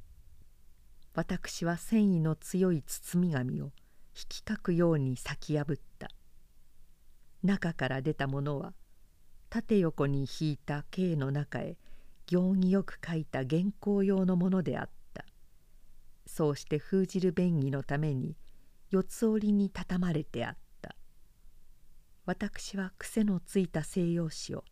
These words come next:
逆に折り返して、読みやすいように平たくした。私の心は、この多量の紙と印記が私に何事を語るのだろうかと思って驚いた。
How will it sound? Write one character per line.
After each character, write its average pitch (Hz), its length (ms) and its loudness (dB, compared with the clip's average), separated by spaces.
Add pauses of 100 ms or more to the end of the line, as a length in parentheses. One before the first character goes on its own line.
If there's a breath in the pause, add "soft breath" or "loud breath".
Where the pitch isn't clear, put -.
(500)
逆 165 300 0
に 170 120 2
折 180 180 2
り - 40 -6
返 185 240 -2
し - 80 -8
て、 - 140 -2
読 170 160 2
み 190 100 4
や 202 100 2
す - 200 -4
い 180 160 4
よ 139 120 4
う 139 40 0
に 131 140 -2
平 - 300 -4
た - 140 -4
く - 160 -10
し - 160 -12
た。 - 160 -12 (1040)
私 190 500 -2
の 190 120 4
心 185 500 0
は、 - 140 -6 (720)
こ 196 140 2
の 185 160 6
多 190 220 -2
量 208 240 6
の 196 160 6
紙 175 340 0
と 147 180 -4
印 151 280 2
記 - 200 -4
が 135 140 -4 (640)
私 - 500 -2
に 151 140 2
何 160 260 2
事 180 380 2
を 175 40 0
語 180 320 -4
る 180 120 4
の 156 120 6
だ 139 140 0
ろ 156 120 2
う 143 80 0
か 139 120 -2
と 143 180 0
思 147 160 0
っ 147 40 -2
て - 200 -4
驚 175 380 2
い 147 60 -2
た。 - 280 -12